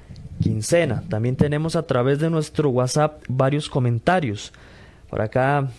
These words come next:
tenemos uno que nos dice: "Con el respeto que ustedes se merecen, esa manifestación fue un fracaso, porque la chusma sobresalió. Además,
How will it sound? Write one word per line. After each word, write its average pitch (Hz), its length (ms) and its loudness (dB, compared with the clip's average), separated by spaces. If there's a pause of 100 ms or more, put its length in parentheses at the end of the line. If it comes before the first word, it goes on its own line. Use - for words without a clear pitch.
(120)
tenemos 135 460 0
uno 147 200 2
que 131 140 2
nos 123 180 0
dice: 139 420 2 (1300)
"Con 139 160 2
el 139 80 2
respeto 185 460 2
que 202 80 0
ustedes 196 340 0
se 202 100 0
merecen, 165 480 2
esa 160 180 2
manifestación 160 800 0
fue 160 120 2
un 160 80 2
fracaso, 147 720 0 (100)
porque 131 280 0
la 117 180 0
chusma 202 420 0
sobresalió. 139 880 2 (260)
Además, 123 720 0